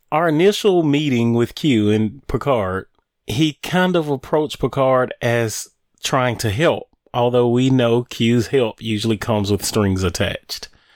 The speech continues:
Q has always been that, I wouldn't call him a villain, even though I read a report, I read a story, like, in two thousand and two, somebody did a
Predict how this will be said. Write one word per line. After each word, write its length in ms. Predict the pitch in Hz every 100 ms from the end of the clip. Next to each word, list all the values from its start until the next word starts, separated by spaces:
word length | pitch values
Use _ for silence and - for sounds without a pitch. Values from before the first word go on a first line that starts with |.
| _ -
Q 200 | 214 233
has 120 | 190
always 380 | 180 175 151 127
been 400 | 123 135 131 123
that, 260 | 113 104 - _ _ -
I 80 | 131
wouldn't 220 | 165 156
call 220 | 165 143
him 80 | 123
a 80 | 104
villain, 640 | 110 147 135 101 104 131 - _ _ _
even 160 | 131 131
though 80 | 123
I 40 |
read 220 | 123 131
a 40 | 120
report, 420 | 104 101 131 117
I 80 | 120
read 240 | 120 131
a 40 | 110
story, 460 | - 123 117 107
like, 200 | 101 101 107
in 60 |
two 140 | 104 131
thousand 340 | 117 113 107
and 100 | 104
two, 240 | 92 123 110
somebody 400 | - 113 110 101
did 300 | 98 104 98
a 300 | 98 95